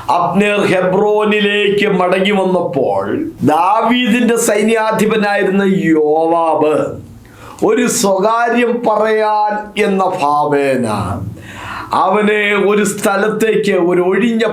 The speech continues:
ഭാഗത്തേക്ക് കൂട്ടിക്കൊണ്ടുപോയി. ഈ അബ്നേർ പണ്ട് യോവാബിന്റെ സഹോദരനായിരുന്ന അസാഹേലിനെ കുത്തിക്കൊന്നു.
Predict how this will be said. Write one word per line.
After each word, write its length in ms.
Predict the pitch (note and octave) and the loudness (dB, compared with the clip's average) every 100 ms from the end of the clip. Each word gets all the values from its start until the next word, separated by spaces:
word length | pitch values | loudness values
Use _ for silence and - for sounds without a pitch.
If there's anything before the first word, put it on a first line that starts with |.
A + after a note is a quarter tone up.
| - | -2
ഭാഗത്തേക്ക് 800 | F3+ F#3+ F#3+ F#3 - F3+ D#3+ E3 | -2 0 -2 -2 0 0 0 -2
കൂട്ടിക്കൊണ്ടുപോയി. 1000 | E3+ D#3+ E3 D3+ C#3+ B2 G2 - - - - - - - - - - - - | -2 -2 -2 -2 -2 -4 -6 -8 -8 -10 -10 -14 -16 -16 -14 -10 -8 -2 0
ഈ 500 | A3+ C#4 C#4+ C#4+ C#4+ | 2 2 2 2 0
അബ്നേർ 580 | C4 - C#4+ C4+ B3 B3+ G3 G3+ | 0 -2 0 0 2 0 0 0
പണ്ട് 800 | G3+ A3+ A#3+ A#3 A3 - - - - - - | 2 2 2 2 2 0 -4 -8 -14 -12 -2
യോവാബിന്റെ 880 | E3 G#3 A#3+ C#4 C4+ C#4+ C#4+ C4 B3 | 0 2 2 2 2 0 0 2 2
സഹോദരനായിരുന്ന 1200 | - G#3 F3+ B3+ B3+ C4 B3 A#3 A3+ G#3 G#3+ G3+ D#3 - - - - | 2 0 2 2 2 0 0 0 0 0 0 0 0 -4 -8 -12 -4
അസാഹേലിനെ 1120 | D#3 G#3 - C4+ C#4 C#4+ C4+ C#4 C#4 C4 A#3+ A3+ | -2 0 2 0 0 0 2 2 2 0 0 0
കുത്തിക്കൊന്നു. 680 | - F#3+ C#4+ C#4+ B2+ F#2+ | -2 -2 -2 0 -2 -4